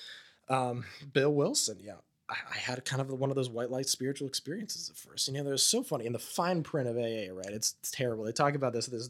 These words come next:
this whole William James Varieties of Religious Experience thing. And it's kind of this book about how different people have, you know, come to this, this working relationship with God, right? It's in the fine print. It kinda sucks, but it says,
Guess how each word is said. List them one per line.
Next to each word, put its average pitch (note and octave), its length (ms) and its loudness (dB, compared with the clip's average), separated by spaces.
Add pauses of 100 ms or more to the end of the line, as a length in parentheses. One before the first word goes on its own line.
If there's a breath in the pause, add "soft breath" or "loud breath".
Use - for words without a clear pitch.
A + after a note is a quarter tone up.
(140)
this B2+ 240 0
whole A#2+ 320 2 (800)
William C3+ 340 6
James A#2+ 360 4
Varieties A2+ 440 -2
of A2 80 -4
Religious G#2+ 360 -2
Experience G#2+ 520 -2
thing. F#2+ 220 -8
And F#2+ 100 -10
it's G2+ 100 -2
kind A2+ 160 -2
of G2+ 60 -4
this G2+ 120 -4
book A2 280 -2
about G2+ 240 -4
how G#2 140 -6
different G2+ 320 -8
people A2 260 -8
have, G2 220 -6 (400 loud breath)
you F#2+ 60 -12
know, G2 120 -4
come A2+ 220 -2
to G#2+ 40 -4
this, G2+ 220 -6 (140)
this A2 240 -2 (200)
working A2+ 300 -8
relationship G#2 560 -6
with - 140 -18
God, G#2+ 280 -8
right? G2 220 -10 (360 loud breath)
It's A2+ 140 -6
in C#3+ 60 -6
the B2+ 60 -2
fine D#3+ 400 0
print. - 280 -6 (340 soft breath)
It - 60 -14
kinda B2+ 180 -4
sucks, - 440 2
but A2+ 140 -2
it A2+ 100 -2
says, C3 300 4